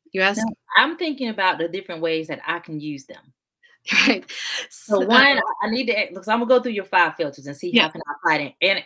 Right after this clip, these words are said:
Speaker 2: am I doing a good job? Because I might not even be doing a good job.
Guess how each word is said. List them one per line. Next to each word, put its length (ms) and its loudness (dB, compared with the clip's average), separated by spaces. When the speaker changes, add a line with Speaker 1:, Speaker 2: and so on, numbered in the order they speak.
Speaker 2:
am 280 4
I 160 0
doing 460 -6
a 360 -8
good 160 -12
job? 340 0
Because 240 -12
I 80 -4
might 180 -2
not 120 -6
even 160 -8
be 80 -8
doing 180 -10
a 40 -12
good 140 -14
job. 140 -16